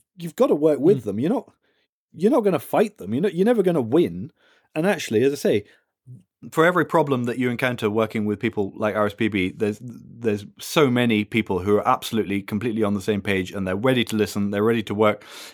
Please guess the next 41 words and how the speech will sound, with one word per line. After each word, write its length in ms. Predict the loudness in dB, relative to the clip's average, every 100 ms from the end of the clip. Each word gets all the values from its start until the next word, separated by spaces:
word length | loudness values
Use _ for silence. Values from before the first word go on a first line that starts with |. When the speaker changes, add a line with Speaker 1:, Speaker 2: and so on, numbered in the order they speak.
| -18 -2
Speaker 1:
even 360 | 2 4 4
on 200 | 4 2
some 180 | 0 0
of 80 | 0
the 60 | 2
more 180 | 2
contentious 540 | 0 0 0 0 -6 -4
things. 340 | 0 0 0
Like, 460 | -4 -4 -8 -20 -14
um, 400 | -10 -6 -6 -8 -4
I 100 | 0
mean, 140 | 0
around 360 | 2 2 0 -2
here, 280 | 2 2 2
it's 180 | -6 -8
a 20 |
big 300 | -2 0 2
issue. 460 | 0 0 -2 -2 -6 -12 -6
People, 460 | -2 -2 -2 -8 _ _ _ _ _ _ _ _ _ -6
people 220 | -4 -4
frustrated 720 | -2 -2 -2 2 2 2 0
about 260 | 2 2 0
a 80 | 0
lack 380 | 2 2 0 -2
of 120 | -2
conversation 580 | -2 -2 0 0 0 -2
about 260 | 0 0
something 260 | 0 -4 0
like 200 | -2 2
badgers 540 | 0 0 -6 -10 -14 -12
in 100 | -10
the 60 | -4
south 220 | -4 -4
of 80 | -8
Scotland. 440 | -6 -6 -8 -10 -16 -20 -20 -20 _ _ 0
That 200 | 0 2
just 300 | 0 0 0
does 180 | 2
not 300 | 4 2 2
go 160 | 2 2
anywhere 640 | 2 0 -2 -4 -8 -8